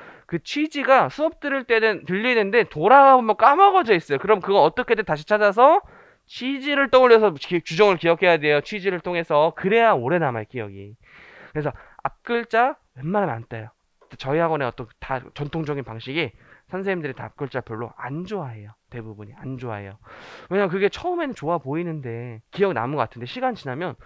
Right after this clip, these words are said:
앞글자 너무 많잖아요. 앞글자가 뭐가 뭔지 기억이 안 나요. 뭐에서 뭔 앞글자 썼는지 모르고 앞글자만 기억나요. 그것도 풀 수가 없어요. 그게 생각을 안 하게 되거든요. 그러면은 이제 시험에 합격하기가 쉽지 않아요. 그래서 극단적으로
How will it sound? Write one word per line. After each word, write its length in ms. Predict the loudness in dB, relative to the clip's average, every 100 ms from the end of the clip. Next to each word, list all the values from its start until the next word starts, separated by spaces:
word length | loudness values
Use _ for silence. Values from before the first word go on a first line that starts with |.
| _
앞글자 380 | -14 -8 -8 -4
너무 180 | -4 -2
많잖아요. 540 | -4 -6 -8 -10 -12 -16 _ _
앞글자가 520 | -18 -8 -8 -4 -2 -2
뭐가 260 | -2 -2
뭔지 200 | -4 -6
기억이 200 | -8 -8
안 160 | -10 -14
나요. 340 | -18 -18 -20 _ _ -20 -8
뭐에서 460 | 0 2 2 0 0
뭔 160 | 0
앞글자 280 | 0 -4 -8
썼는지 220 | -8 -8
모르고 560 | -8 -6 -8 -4 -4 -6 -10 -4
앞글자만 800 | -4 -4 -4 -2 2 2 2
기억나요. 640 | 0 -2 -4 -4 -6 -8 -6
그것도 400 | -4 -4 -6 -14
풀 260 | -8 -4 -4
수가 300 | -6 -4 -2
없어요. 360 | -2 -4 -6 -4
그게 160 | -4
생각을 420 | -6 -2 -2 -2
안 220 | -4 -2 0
하게 180 | 0
되거든요. 420 | -2 -4 -6 -12 -14 -18 -20 -20 -20 -20 -14 0
그러면은 420 | 2 2 2 0
이제 120 | -4
시험에 380 | -2 -2 0 0
합격하기가 520 | -2 -6 -6 -4 -6
쉽지 260 | -12 -10 -12
않아요. 420 | -10 -16 -16 -16
그래서 200 | -16 -16 -18 -20 _ _
극단적으로 880 | -8 -8 _ 6 6 4 0 -4 -6